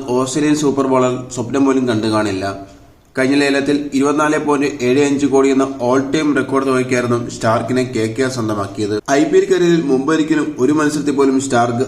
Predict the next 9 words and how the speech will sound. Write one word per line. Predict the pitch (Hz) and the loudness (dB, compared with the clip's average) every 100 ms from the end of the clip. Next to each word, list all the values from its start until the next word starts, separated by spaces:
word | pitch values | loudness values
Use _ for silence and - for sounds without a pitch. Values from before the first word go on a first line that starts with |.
| 117 | -2
അൻപത് | 117 123 139 | 0 2 2
റൺസ് | 131 131 | 0 0
വഴങ്ങിയിട്ടില്ല. | 113 110 110 104 98 104 - - _ _ _ _ 139 | 0 0 -2 -2 -4 -4 -6 -16 _ _ _ _ -2
പക്ഷേ | 131 143 101 131 | 0 -2 -2 0
ഹൈദരാബാദിനെതിരെ | 135 147 175 175 175 165 147 147 127 123 | 2 2 2 2 0 0 -2 -2 0 0
ഈ | |
നാണക്കേടും | 139 139 139 135 127 120 - | 2 2 0 0 -2 -2 -2
അദ്ദേഹത്തെ | 113 120 123 | -2 0 -2
തേടിയെത്തി. | 117 113 104 92 110 | -2 0 0 -2 -6